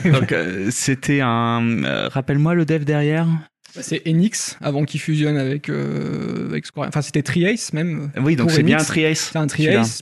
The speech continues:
Speaker 2: Oui,
Speaker 1: pour,
Speaker 2: d'accord.
Speaker 1: euh, pour Enix, avant que
Speaker 2: Tu
Speaker 1: ce
Speaker 2: joues
Speaker 1: soit
Speaker 2: le
Speaker 1: Square
Speaker 2: gameplay,
Speaker 1: Enix.
Speaker 2: c'est chaque perso, c'est une touche,
Speaker 1: Bah, grosso modo,
Speaker 2: euh,
Speaker 1: c'est
Speaker 2: et
Speaker 1: dans la
Speaker 2: tu
Speaker 1: mythologie nordique, ouais, chaque perso est une touche, et tu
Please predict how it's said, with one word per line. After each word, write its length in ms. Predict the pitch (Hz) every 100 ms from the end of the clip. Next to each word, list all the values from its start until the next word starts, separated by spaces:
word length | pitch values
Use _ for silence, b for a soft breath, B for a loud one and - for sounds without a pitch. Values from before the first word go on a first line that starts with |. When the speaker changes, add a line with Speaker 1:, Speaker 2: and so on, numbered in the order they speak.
| -
Speaker 2:
Oui, 140 | 147
Speaker 1:
pour, 80 | 165
Speaker 2:
d'accord. 160 | 143 143
Speaker 1:
euh, 140 | 139
pour 240 | 143 156 147
Enix, 440 | 160 214 - -
avant 160 | 147 151
que 40 |
Speaker 2:
Tu 80 | 156
Speaker 1:
ce 60 | 139
Speaker 2:
joues 60 |
Speaker 1:
soit 100 | 131
Speaker 2:
le 60 | 123
Speaker 1:
Square 140 | 135 143
Speaker 2:
gameplay, 140 | 156
Speaker 1:
Enix. 100 | 147
Speaker 2:
c'est 180 | - 120
chaque 180 | - 135
perso, 320 | - 123 151
c'est 100 | -
une 80 | 113
touche, 440 | - 143 165 - 135
Speaker 1:
Bah, 220 | 117 -
grosso 160 | - -
modo, 120 | 104
Speaker 2:
euh, 40 | 202
Speaker 1:
c'est 80 | -
Speaker 2:
et 40 |
Speaker 1:
dans 60 | 143
la 60 |
Speaker 2:
tu 60 | 143
Speaker 1:
mythologie 360 | - 156 147 151
nordique, 400 | 139 143 180 -
ouais, 160 | 156
chaque 160 | 151 143
perso 300 | 131 - 156
est 120 | 147
une 140 | 147 135
touche, 360 | 165 175 180 -
et 100 | 147 -
tu 240 | 151 147